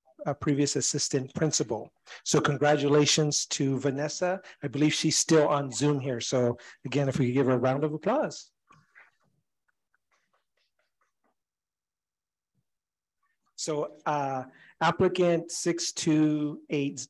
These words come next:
two two dash two is actually, uh, Mister Jonathan Wilson. He happens to be here in the audience. So congratulations to Mister Jonathan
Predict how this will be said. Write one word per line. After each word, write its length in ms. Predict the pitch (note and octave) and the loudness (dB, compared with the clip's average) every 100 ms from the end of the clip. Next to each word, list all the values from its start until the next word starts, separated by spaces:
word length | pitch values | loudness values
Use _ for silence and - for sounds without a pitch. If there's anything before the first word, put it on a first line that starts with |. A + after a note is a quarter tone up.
| - | -12
two 160 | - C3+ | -8 -6
two 220 | - F3 | -4 -2
dash 280 | D3 C3 - | -2 -2 -2
two 320 | B3+ F4 F4 | 0 0 0
is 200 | D#3+ C#3 | -4 -2
actually, 760 | C#3+ D3+ - D3+ D3 C#3 C3+ C3+ - _ _ | -2 -2 -6 -4 -2 -2 -4 -8 -18 _ _
uh, 280 | D3 C3 B2+ | -6 -4 -4
Mister 400 | - D#3 - D#3 | -2 0 0 -2
Jonathan 560 | A#2+ D#3 D3 E3 E3+ C#3+ | -4 -4 -2 -2 -2 -2
Wilson. 480 | C#3 G3+ - C4 G#3+ | 0 0 0 -4 -2
He 80 | D#3+ | -4
happens 240 | C3+ C3+ | -4 -8
to 40 | C3 | -8
be 140 | C#3+ | -6
here 260 | D3 D3 C#3+ | -2 0 0
in 100 | C#3 | -2
the 80 | |
audience. 400 | C3+ C#3+ F#3+ G3+ | -2 0 0 0
So 120 | - C#3+ | -2 -2
congratulations 960 | D3+ C#3 D3+ D3+ D#3 E3 E3 F3+ E3+ - | -4 0 0 2 2 2 0 -2 -4 -4
to 160 | D3 | -4
Mister 220 | C#3 - | -2 -4
Jonathan 480 | C3 C#3 D3 C#3+ - | -2 -2 0 -2 -6